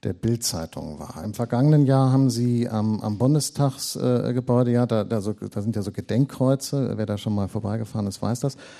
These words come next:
Einige von denen haben Sie mitgehen lassen und an die E-U-Außengrenze nach Bulgarien gebracht. Und jetzt im vergangenen Juni haben Sie eine tote Syrerin nach Deutschland geholt und hier in Berlin-Gatow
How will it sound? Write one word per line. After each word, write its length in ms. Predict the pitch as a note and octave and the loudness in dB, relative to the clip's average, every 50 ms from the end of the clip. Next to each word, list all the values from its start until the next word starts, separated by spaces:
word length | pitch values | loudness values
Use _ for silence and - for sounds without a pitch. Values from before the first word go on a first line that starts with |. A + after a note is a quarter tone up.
| - - - - _ _ _ | -20 -20 -20 -20 _ _ _
Einige 340 | - C#3+ F3 G3+ F#3+ C3+ A#2+ | 2 6 6 6 6 6 4
von 200 | - - A2+ G#2 | 2 2 2 2
denen 260 | A2 A#2+ B2+ C#3+ C3 | 4 6 6 6 8
haben 180 | C3 B2+ B2+ B2 | 8 6 6 4
Sie 300 | A2 A2 A#2+ A#2+ A#2 - - | 4 2 2 2 0 2 4
mitgehen 600 | A#2 A#2+ E3 - - - - G#2 G2 G2 F#2+ F2+ | 6 6 6 4 2 -6 -4 -2 0 0 0 0
lassen 580 | F#2 F#2 E2+ F#2 - - D3 E3+ G#3 A3 - - _ _ _ _ _ _ _ _ _ - - _ | 0 -2 -2 -2 2 4 6 6 6 6 4 -2 _ _ _ _ _ _ _ _ _ -20 -6 _
und 240 | - A#2+ G#2 - | 0 2 2 0
an 160 | - A#2 A2+ A2 | -2 -2 -2 0
die 360 | A2+ A2+ G#2+ - A#2+ A2 A2 | 0 -2 -2 0 -2 -2 -2
E-U-Außengrenze 1120 | - - C3+ C#3 - - A2+ A#2 B2 - - D#3 C#3 - - A#2 B2+ C3+ C#3 - - D3 B2 | 0 0 -2 -2 0 0 0 0 0 0 2 2 2 2 4 4 4 4 4 2 2 2 2
nach 120 | A#2 A2+ | 2 2
Bulgarien 760 | - - A2 G#2 G2+ - G2+ G2+ A2 A#2+ A#2+ C3 C3 C3+ C#3+ C3+ | 2 2 2 2 2 0 -2 0 0 2 4 4 4 4 4 2
gebracht. 680 | D3 C3 - C3+ C#3+ E3 F#3 - - - _ - _ - - - - - - - - - - - - - - - _ _ _ _ _ | 2 0 0 0 0 0 0 -2 -6 -18 _ -20 _ -20 -20 -20 -20 -20 -20 -20 -20 -20 -20 -20 -20 -20 -20 -20 _ _ _ _ _
Und 180 | - D3 C3+ B2 | 0 2 4 4
jetzt 180 | F3 F3+ - | 4 2 2
im 140 | - D#3+ C#3 | 0 0 2
vergangenen 400 | D#3 D3 D3 E3 E3+ F3+ F#3 E3+ | 2 4 4 6 8 8 8 8
Juni 380 | D#3+ D3 E3 F3+ F#3 F3+ F3 D#3 | 8 8 8 8 8 8 8 8
haben 280 | C#3+ D3 D3+ D3+ D#3 | 8 6 6 6 4
Sie 160 | C#3 C3+ C#3+ - | 4 4 2 2
eine 300 | B2+ C3+ C3+ B2+ B2+ - | 4 6 4 4 4 0
tote 680 | - - D#3 D#3+ D#3+ D#3 - D#3 D3 D3 D3 C#3 - - | 2 4 6 4 4 4 4 4 6 6 6 4 2 -2
Syrerin 800 | A#2 G#2+ G#2+ B2 C#3+ D3+ C#3 C3+ B2 A2+ F#2+ G2 F2+ D#2+ D#2 F#2 | -4 0 4 6 6 8 8 6 6 4 2 0 -2 0 0 -2
nach 160 | G2 F#2 - | -2 -2 0
Deutschland 500 | - G#2+ G#2 G#2 - - B2 A#2+ A#2+ A#2+ | 0 2 2 2 2 0 2 2 2 2
geholt 420 | - B2 A#2 A#2+ B2+ C3+ C#3+ C#3+ - | 0 -2 0 2 2 2 2 2 2
und 160 | - A#2+ A2 | -2 -2 -2
hier 360 | - - C3+ C3+ C#3+ C3+ B2+ | 0 2 4 6 6 6 4
in 160 | - B2 A2+ | 2 2 4
Berlin-Gatow 1120 | A2 A2+ A2+ G#2+ A#2 A#2+ A#2+ A#2 A2+ - G#2+ G#2 G#2 A2 A2 - - A#2 G#2+ G#2 G#2 G2+ | 4 2 2 4 4 4 4 4 2 0 0 2 2 0 0 2 2 2 4 4 2 2